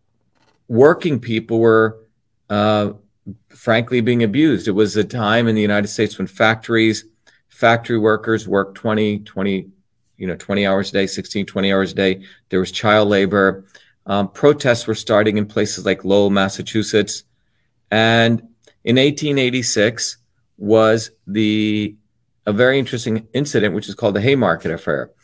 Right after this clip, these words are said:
Now, on leading up to May first, there were literally close to a half a million protests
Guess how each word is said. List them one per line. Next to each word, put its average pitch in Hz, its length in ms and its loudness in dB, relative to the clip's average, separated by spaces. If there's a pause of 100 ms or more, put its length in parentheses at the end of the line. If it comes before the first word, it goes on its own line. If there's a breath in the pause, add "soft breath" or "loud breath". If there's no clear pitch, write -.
(200 soft breath)
Now, 117 360 2
on 113 640 0 (520)
leading 156 400 4
up - 180 -2
to 120 120 -2
May 113 300 2
first, 117 640 0 (500)
there 120 140 2
were 123 120 6
literally 143 360 4
close 120 320 -2
to 110 160 -2
a 98 40 -2
half 113 360 -2
a 110 80 0
million 107 560 2
protests 117 640 -4